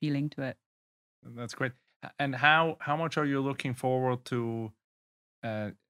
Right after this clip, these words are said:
Speaker 2: I'm not sure how, how much you have looked at the, at this D L T Act, but, you know, obviously the regulatory framework, uh, general comment, you know, on the regulatory framework.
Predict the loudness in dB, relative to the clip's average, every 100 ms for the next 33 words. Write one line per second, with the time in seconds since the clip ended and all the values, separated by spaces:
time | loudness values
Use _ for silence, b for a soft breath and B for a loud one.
0 | -14 -8 -8 -4 0 4 4 2 -2 -2
1 | -2 -4 -2 -2 -2 -6 -6 -8 -4 -6
2 | -6 -8 -10 -6 0 0 0 -2 -2 -2
3 | -4 -6 -10 -10 -6 -4 -2 -2 -4 -6
4 | -6 -2 0 0 -2 -2 0 0 0 -2
5 | -4 -4 -4 -2 -2 0 -2 -2 -2 0
6 | -2 -4 -2 -2 0 0 0 -2 -4 -6
7 | -6 -6 -6 -4 -6 -10